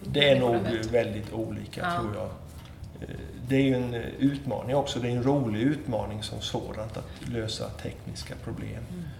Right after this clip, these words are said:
Speaker 1: Men för mig var drivkraften, jag visste det redan när jag var barn, jag ville
Speaker 2: Ja.
Speaker 1: uppfinna för världens nya energisystem.
Speaker 2: Ja. Wow.
Speaker 1: Sen kanske jag aldrig kommer få göra det,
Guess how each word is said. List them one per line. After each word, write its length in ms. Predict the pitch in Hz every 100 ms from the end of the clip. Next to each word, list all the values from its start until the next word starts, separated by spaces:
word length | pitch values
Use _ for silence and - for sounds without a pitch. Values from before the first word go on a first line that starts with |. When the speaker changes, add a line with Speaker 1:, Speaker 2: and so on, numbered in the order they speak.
| - -
Speaker 1:
Men 180 | 139 123
för 120 | -
mig 240 | 117 104 156
var 160 | 135 110
drivkraften, 760 | 113 120 117 - 110 - 113
jag 120 | 113
visste 340 | 113 160 - 127
det 60 |
redan 220 | 123 117 107
när 80 |
jag 80 | 98
var 100 | 101
barn, 280 | 101 104 117
jag 100 | 117
ville 200 | 139 135
Speaker 2:
Ja. 60 | 208
Speaker 1:
uppfinna 320 | - 113 104
för 140 | 107 - - -
världens 360 | 120 113 107
nya 220 | 120 113 107
energisystem. 680 | 110 - - - - - -
Speaker 2:
Ja. 160 | 190 - - - - - - -
Wow. 100 | 165 165 - - - - - - - - - - - - - - - - - -
Speaker 1:
Sen 120 | 107
kanske 240 | 113 110 113
jag 100 | 110
aldrig 220 | 110 107
kommer 160 | 107
få 120 | 104 110
göra 260 | 104 98
det, 140 | 123